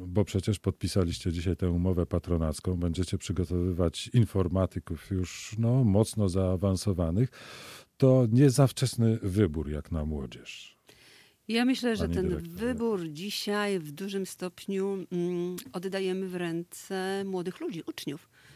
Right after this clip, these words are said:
Speaker 2: To oni zadecydowali, że chcą uczestniczyć w tych zajęciach,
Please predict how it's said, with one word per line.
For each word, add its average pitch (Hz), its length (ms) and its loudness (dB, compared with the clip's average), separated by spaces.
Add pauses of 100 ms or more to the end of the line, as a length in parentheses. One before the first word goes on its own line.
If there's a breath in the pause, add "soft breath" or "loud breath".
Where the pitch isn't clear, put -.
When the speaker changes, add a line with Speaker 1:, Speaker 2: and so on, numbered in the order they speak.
(120 soft breath)
Speaker 2:
To - 80 -6
oni 359 200 4
zadecydowali, 165 760 -2
że 165 120 -8
chcą 175 320 -2
uczestniczyć 175 580 -4
w - 20 -18
tych 190 140 -6
zajęciach, 180 460 0